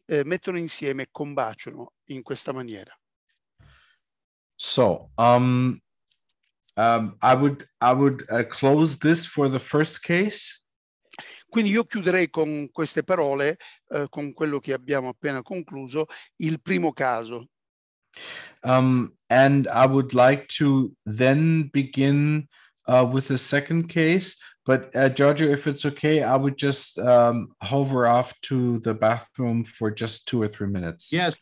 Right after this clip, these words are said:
Speaker 3: of course.
Speaker 2: Yeah?
Speaker 1: Allora,
Speaker 2: Ok.
Speaker 1: quindi i-, io riprenderei adesso col secondo caso, ma vi chiedo se possiamo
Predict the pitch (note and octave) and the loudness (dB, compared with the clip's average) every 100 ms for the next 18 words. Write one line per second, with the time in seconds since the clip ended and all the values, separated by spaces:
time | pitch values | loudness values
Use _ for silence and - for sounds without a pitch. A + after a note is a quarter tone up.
0 | - C3 - - F#3+ E3 B2 G#2 - - | -8 -6 -6 -6 -2 0 -2 -4 -14 -20
1 | _ _ A2 B2+ - F3+ E3+ C3 B2 G#2 | _ _ -2 0 2 2 2 0 0 0
2 | G#2 F#3 D#4+ G3+ A3 A3+ F#3+ G3 F#3 G3 | 0 0 0 2 2 2 2 0 2 0
3 | F#3 F#3 - D#3 D#3+ - F3+ F3 E3+ G#3 | 2 0 -2 -6 -6 -4 -4 -2 -2 -2
4 | G3 F3+ F3+ E3 D#3 D3 D#3+ F#3+ F3+ E3+ | 0 0 0 -2 -2 -4 -4 -2 0 0
5 | D3+ C#3+ E3 D3+ F3 E3 D#3 | -4 -8 -8 -6 -2 -2 -4